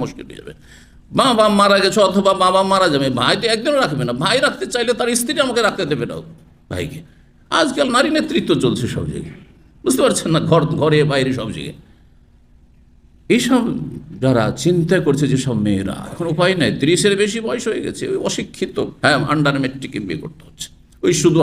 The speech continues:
হাফেজ, ভালো কোনো আলেমও নাই, কিচ্ছু নাই, আর শিক্ষিত সে হয়তো, আহ, দুনিয়ার শিক্ষিত অথবা দিনের শিক্ষিত,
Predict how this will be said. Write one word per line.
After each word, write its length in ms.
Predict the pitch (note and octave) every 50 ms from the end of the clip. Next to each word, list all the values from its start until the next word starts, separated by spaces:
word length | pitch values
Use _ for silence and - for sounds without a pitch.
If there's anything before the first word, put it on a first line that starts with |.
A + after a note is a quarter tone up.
| -
হাফেজ, 320 | C3 C#3 C3 B2+ C#3 B2 G#2 A2+
ভালো 120 | C3+ C3 - C3+
কোনো 120 | C#3 A2+ F#2 G2
আলেমও 240 | G2 G#2+ A2 A#2 B2 C3
নাই, 80 | G#2 - C#3+
কিচ্ছু 200 | C#3 - - B2+
নাই, 140 | B2 A2 E2+ - - - - - - - - -
আর 200 | - F3 C#3 A#2 C3+ A#2+ - - - -
শিক্ষিত 360 | - - D#3 D3+ D3+ C3 - A#2+ A#2+ A2+
সে 100 | B2+ C3 B2 B2+
হয়তো, 200 | B2+ B2+ B2 A2+
আহ, 520 | A2 - - - - - - G2 G2+ F#2+ F2+ D3 D3+ - -
দুনিয়ার 280 | C#3 C3+ C#3 C#3 C3 -
শিক্ষিত 260 | - C3 D3 D3 B2 C3
অথবা 260 | A#2+ A#2 A2+ C3 B2 G#2+ B2
দিনের 180 | B2+ B2 A#2 -
শিক্ষিত, 260 | - - - B2 A2+